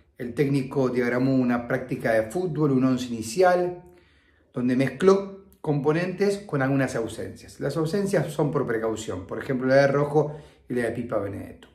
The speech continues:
pero voy a contarles los equipos. Un once inicial tuvo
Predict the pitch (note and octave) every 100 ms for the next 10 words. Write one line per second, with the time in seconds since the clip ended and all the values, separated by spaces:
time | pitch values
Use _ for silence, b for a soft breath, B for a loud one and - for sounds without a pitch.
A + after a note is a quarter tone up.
0 | - A#2+ B2 C3 C3 B2 C#3 C3+ C3+ C3
1 | - - - G#2+ - - - - _ b
2 | b b b b b b F3 G3 G3+ D#3
3 | D3+ C#3+ F#3 D#3+ D3+ A2+ G2+ - -